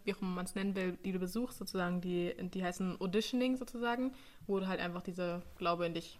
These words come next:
eingedrillt wird. Da gibt's halt dann eben so Tests, die du machst, äh, du musst Fragen beantworten, mit dir wird geredet, irgendwie sowas. Dann gibt's auch irgendwie so Tests mit so Art Lügendetektoren, ähm, die du machen kannst. Weiß auch nicht, da wird halt wirklich jedes Geheimnis irgendwie au-,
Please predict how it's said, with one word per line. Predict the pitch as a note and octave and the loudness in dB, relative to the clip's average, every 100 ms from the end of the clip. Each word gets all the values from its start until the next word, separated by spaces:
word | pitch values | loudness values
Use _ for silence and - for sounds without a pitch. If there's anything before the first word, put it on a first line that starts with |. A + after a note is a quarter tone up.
| - | 0
eingedrillt | F3 F#3 F#3+ G3+ G#3 | 2 4 2 4 4
wird. | G#3+ A3+ - - - - | 6 4 2 -12 -10 -2
Da | F#3+ | 0
gibt's | F#3+ | 2
halt | G3 | 2
dann | F#3 | 2
eben | F3+ F#3 | 2 0
so | F#3 | 0
Tests, | - A3 A3 | 4 4 4
die | G#3+ | 2
du | G3+ | 4
machst, | G3+ G#3 - G3+ | 4 2 0 -2
äh, | F#3 | 0
du | F#3 | 2
musst | F#3+ - | 0 4
Fragen | G#3 G3 | 4 6
beantworten, | G3 G3 - F#3+ F#3+ | 4 2 2 2 2
mit | F#3 | 2
dir | G3 | 0
wird | F#3 - | -2 -2
geredet, | F#3 G3 G3 G3 | 0 2 2 2
irgendwie | F#3 F#3 F3+ | 0 0 0
sowas. | F#3 F3+ F#3 F#3 | -2 0 0 0
Dann | F3 F3 - - - - | 0 -2 -4 -16 -8 -2
gibt's | G3+ - | 0 2
auch | F#3+ | 2
irgendwie | - G3 F#3+ F#3 F#3 - - - - - | 4 4 4 2 2 -2 0 -2 -4 4
so | G#3 | 4
Tests | A3 A#3 - | 6 6 8
mit | G#3 | 6
so | G#3 | 6
Art | - G3 | 6 6
Lügendetektoren, | G3 B3 C4+ A#3+ B3 B3+ - B3 A#3+ A#3+ A#3 | 6 8 10 8 4 0 4 6 8 6 6
ähm, | G#3+ G#3 G#3 G3+ - | 6 8 6 4 2
die | |
du | G#3+ G#3+ - | 2 2 4
machen | G#3+ G#3 G#3+ | 2 4 2
kannst. | - G#3+ G#3+ - | 4 4 4 6
Weiß | G3 G3+ | 4 6
auch | G3 | 4
nicht, | G3 G3 | 4 2
da | |
wird | F#3+ F#3+ | 0 2
halt | G3 F#3 | 2 2
wirklich | F#3 - | -2 0
jedes | G3 F#3+ | 2 2
Geheimnis | - F#3+ F#3+ G#3 F#3+ | 0 2 6 10 10
irgendwie | - F#3+ F#3 F#3 F3+ | 12 10 8 6 4
au-, | - E3+ | 4 2